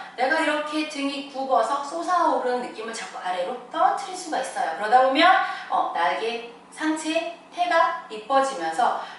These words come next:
옷을 입어도 부담감이 없게 이쁜 라인을 만들 수 있겠죠.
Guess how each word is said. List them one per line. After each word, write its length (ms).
옷을 320
입어도 440
부담감이 520
없게 540
이쁜 380
라인을 340
만들 200
수 140
있겠죠. 400